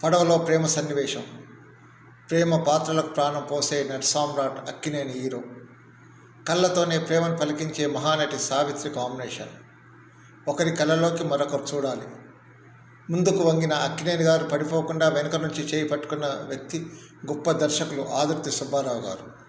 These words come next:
గాలికి రెపరెపలాడుతున్నట్టు కనిపించేలా, అనిపించేలా చీర కొంగును పట్టుకున్నది కవ-, కళా తపస్వి కె విశ్వనాథ్. ఒక సినిమా కోసం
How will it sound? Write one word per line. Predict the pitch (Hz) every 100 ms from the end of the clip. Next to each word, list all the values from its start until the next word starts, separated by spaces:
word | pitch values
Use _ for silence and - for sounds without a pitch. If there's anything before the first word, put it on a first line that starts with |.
| - - - - - - - - - - - 151 147
గాలికి | 147 175 156
రెపరెపలాడుతున్నట్టు | 131 143 143 160 160 147 139 143 - 147 143 -
కనిపించేలా, | 147 143 143 156 160 156 151 139 139 - 139
అనిపించేలా | 143 151 151 143 135 120 - - - - - -
చీర | 175 175
కొంగును | 170 160 160
పట్టుకున్నది | - 135 - 160 156 151 151
కవ-, | 127 - - 135
కళా | 156 160
తపస్వి | 156 147 139 - 139 135 - - - -
కె | 165
విశ్వనాథ్. | 151 151 147 127 104 - - - - - - - - - - - - - - - - - - - - - - - - - - - - - 147
ఒక | 143
సినిమా | - 165 180 170
కోసం | 165 160 170 165